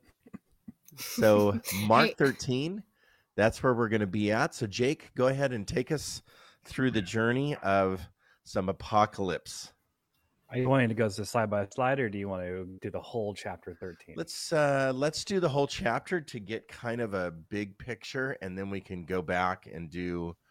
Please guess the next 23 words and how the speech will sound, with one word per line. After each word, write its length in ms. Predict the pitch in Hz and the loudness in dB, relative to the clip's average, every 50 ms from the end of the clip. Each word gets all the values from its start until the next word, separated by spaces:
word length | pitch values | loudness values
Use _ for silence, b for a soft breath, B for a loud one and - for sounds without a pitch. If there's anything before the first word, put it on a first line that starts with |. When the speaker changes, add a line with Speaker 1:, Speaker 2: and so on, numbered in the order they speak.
| - 101 | -12 -10
Speaker 3:
Okay. 200 | 104 - 107 101 - | -6 -6 -6 -6 -4
Speaker 1:
moment 380 | 87 90 87 87 85 80 69 | -4 -4 -2 -2 -4 -6 -4
by 120 | - 80 76 | -4 -4 -4
moment. 320 | 76 78 71 71 69 65 | -4 -4 -8 -8 -8 -8
I 60 | 65 | -8
think 220 | 73 - 90 82 - | -8 -8 -8 -8 -4
that's 240 | 85 80 - - 80 | -6 -6 -6 -6 -12
important 440 | 76 71 - - 80 65 60 - | -12 -12 -8 -6 -6 -6 -6 -10
'cause 140 | - - 107 | -14 -14 -10
this 180 | 151 165 - - | -8 -8 -6 -6
is 140 | 107 95 98 | -8 -6 -4
really 280 | 95 98 95 90 85 | -2 -2 0 0 -2
just 220 | 76 78 73 - 76 | -4 -6 -10 -12 -10
one 280 | 80 82 82 85 82 76 | -8 -4 -4 -4 -4 -6
block 420 | 65 80 78 76 71 69 71 - | -6 -2 -2 0 0 -2 -4 -10
of 120 | 69 67 - | -16 -18 -12
literature 500 | - 76 73 71 67 - - - 69 65 | -10 -6 -6 -6 -6 -6 -10 -10 -10 -8
that 120 | 65 - - | -8 -8 -8
we 80 | 78 | -8
need 160 | 71 71 71 | -6 -6 -6
to 140 | - 60 - | -6 -8 -6
cover 200 | - 67 65 67 | -6 -6 -6 -6
tonight. 380 | - - - 69 65 64 65 | -12 -12 -12 -12 -12 -12 -14